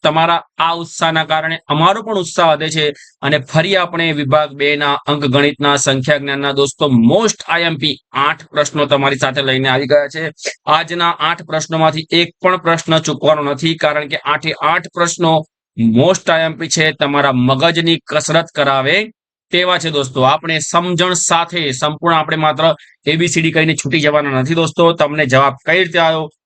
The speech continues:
એ પણ સમજાવવાના છીએ. તો નવોદય પરીક્ષાના એકદમ નવા લેટેસ્ટ વીડિયો માટે રાઈટ આન્સર ચેનલ સાથે આજે જ જોડાઈ જાઓ. જે પણ મિત્રો નવા છે તેમને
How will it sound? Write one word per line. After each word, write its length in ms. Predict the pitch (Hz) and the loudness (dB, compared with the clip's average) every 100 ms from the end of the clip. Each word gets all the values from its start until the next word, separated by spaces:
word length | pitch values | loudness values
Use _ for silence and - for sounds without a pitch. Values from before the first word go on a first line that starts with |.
| _ | _
એ 160 | 143 143 | -2 -2
પણ 380 | 131 - 165 170 | -4 -4 -2 -2
સમજાવવાના 840 | - 143 131 131 139 131 131 131 | -2 0 2 4 2 0 0 0
છીએ. 380 | 127 - 175 190 | -2 0 0 0
તો 180 | - 151 | -2 0
નવોદય 520 | 131 151 185 190 185 | 2 2 2 2 0
પરીક્ષાના 460 | 180 170 170 165 | 0 -2 0 0
એકદમ 340 | 160 139 156 151 | 0 0 -2 2
નવા 280 | 143 143 139 | 2 4 2
લેટેસ્ટ 480 | 143 135 208 208 | 0 0 -2 -2
વીડિયો 220 | 190 180 170 | -4 -2 0
માટે 360 | 170 165 165 - _ - | 0 0 -4 -6 _ -4
રાઈટ 420 | 127 160 226 226 | 0 0 -2 -4
આન્સર 240 | 202 190 | -4 -4
ચેનલ 260 | 185 185 180 | -4 -4 -2
સાથે 260 | 170 160 165 | -2 -2 0
આજે 300 | 165 170 220 | 0 0 -2
જ 40 | |
જોડાઈ 320 | 165 185 180 | -2 0 0
જાઓ. 300 | 165 165 165 | 0 0 0
જે 240 | 135 131 214 | -4 -2 -2
પણ 180 | 226 | -2
મિત્રો 300 | 208 190 180 | -4 -2 0
નવા 360 | 170 165 170 170 | 2 2 2 0
છે 160 | 175 170 | -4 -6
તેમને 400 | - 156 156 | -2 -2 -2